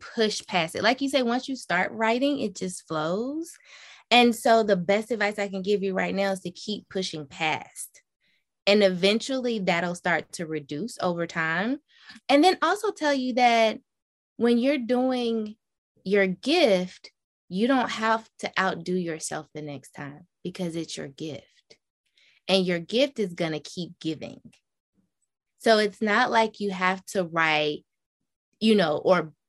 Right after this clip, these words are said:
you know, the pressure of New York's bestseller next time, because you are writing from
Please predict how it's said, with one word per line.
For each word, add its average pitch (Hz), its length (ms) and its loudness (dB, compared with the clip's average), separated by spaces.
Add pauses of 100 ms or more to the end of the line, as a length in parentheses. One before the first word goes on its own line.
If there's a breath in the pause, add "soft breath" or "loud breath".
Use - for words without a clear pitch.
(140)
you 233 140 2
know, 170 100 0
the 165 80 -2
pressure 202 360 -4
of 160 320 -2 (100)
New 196 180 0
York's 185 340 0
bestseller 160 640 -2
next 165 420 -6
time, - 360 -16 (320 soft breath)
because 180 600 2
you 190 300 -4
are 214 100 0
writing 185 460 -2 (140)
from 151 540 -6